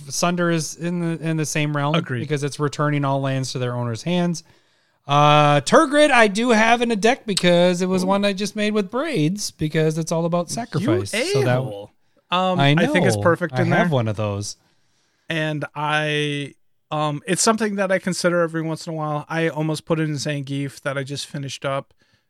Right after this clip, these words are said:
Speaker 2: Um, <clears throat>
Speaker 1: Rhystic
Speaker 2: I think,
Speaker 1: goes in every blue
Speaker 2: I think
Speaker 1: deck.
Speaker 2: in the ninety-nine is fine. Rhystic, I, it's one of those cards that I try and avoid.
Speaker 1: You hipster.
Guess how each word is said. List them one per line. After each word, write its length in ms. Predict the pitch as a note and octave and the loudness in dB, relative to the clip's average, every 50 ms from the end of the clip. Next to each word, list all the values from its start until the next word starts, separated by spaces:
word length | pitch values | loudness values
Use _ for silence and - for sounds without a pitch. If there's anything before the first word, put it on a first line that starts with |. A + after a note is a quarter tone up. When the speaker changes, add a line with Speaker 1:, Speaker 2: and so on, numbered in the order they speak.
| _ _ _ _ _ _ | _ _ _ _ _ _
Speaker 2:
Um, 580 | - C3 C3 C3 C3 C3 C3 C3 - - - _ _ _ _ _ _ _ _ | -12 -10 -8 -6 -8 -8 -8 -10 -12 -16 -18 _ _ _ _ _ _ _ _
<clears throat> 380 | _ _ _ _ _ _ _ - G3+ D#3+ C#3 A2+ - _ _ _ _ _ _ _ _ _ _ _ _ _ _ _ _ _ _ _ - | _ _ _ _ _ _ _ -8 -8 -6 -8 -10 -16 _ _ _ _ _ _ _ _ _ _ _ _ _ _ _ _ _ _ _ -2
Speaker 1:
Rhystic 260 | D3+ E3 E3 E3 - F3 | 2 2 2 4 4 2
Speaker 2:
I 20 | |
think, 100 | E3+ E3 | 2 4
Speaker 1:
goes 240 | G3+ E3+ E3 D#3+ E3 | 4 4 4 4 2
in 100 | E3+ E3 | 2 2
every 200 | D#3 D3+ D#3+ D#3+ | 2 2 0 0
blue 180 | D3+ - C#3 C3+ | 0 2 2 4
Speaker 2:
I 40 | |
think 120 | C3 G#3+ - | 4 4 4
Speaker 1:
deck. 80 | B2 - | 4 4
Speaker 2:
in 40 | G#3+ | 2
the 100 | G#3+ G3 | 0 -2
ninety-nine 520 | F3+ E3+ F3+ F3+ F3 E3 D#3+ E3 D#3+ D#3 | -2 -2 -2 -2 -2 -2 -2 -2 -2 -4
is 100 | D3+ - | -6 -6
fine. 320 | - - C3 B2 B2 A#2 A#2+ _ _ _ D3+ | -8 -8 -8 -8 -10 -12 -14 _ _ _ -8
Rhystic, 440 | C#3+ D#3 F#3+ - - - B3+ A#3 - - | -6 -4 -4 -4 -4 -4 -6 -6 -6 -8
I, 600 | - D#3+ F3 F3+ F#3+ G3+ G#3 A3 A3+ A3+ A3 - - _ _ _ _ _ _ _ _ _ _ _ _ | -2 0 0 2 2 0 -2 -2 -4 -6 -8 -10 -12 _ _ _ _ _ _ _ _ _ _ _ _
it's 220 | F3+ E3 - - | -2 -2 0 0
one 140 | F3 G3 G#3 | 2 2 2
of 60 | G#3+ | 2
those 180 | G#3+ G3+ F3 - | 2 0 -2 -2
cards 240 | - F3 F3 E3+ | -2 -2 0 0
that 100 | E3+ D#3+ | 0 0
I 60 | D#3 D#3 | 0 -2
try 240 | - - F3 D#3 | -2 -2 -2 -2
and 80 | D#3 D3 | 0 -2
avoid. 320 | C#3 A#2+ B2 A#2 G#2 - _ _ _ _ _ _ _ _ _ _ _ _ _ _ _ _ _ _ _ _ _ _ _ _ _ _ _ _ _ _ _ _ _ _ _ _ _ _ _ _ _ _ _ _ _ _ _ _ _ _ _ | -4 -6 -8 -12 -16 -18 _ _ _ _ _ _ _ _ _ _ _ _ _ _ _ _ _ _ _ _ _ _ _ _ _ _ _ _ _ _ _ _ _ _ _ _ _ _ _ _ _ _ _ _ _ _ _ _ _ _ _
Speaker 1:
You 340 | C3+ C3 C#3 D#3+ D#3+ E3+ D3+ | -20 -10 -6 -4 -2 -2 -2
hipster. 600 | A2 A#2+ G#2 - - - - A#2+ G#2+ G#2 G2+ G#2 | -2 -4 -6 -6 -10 -10 -8 -6 -6 -6 -6 -8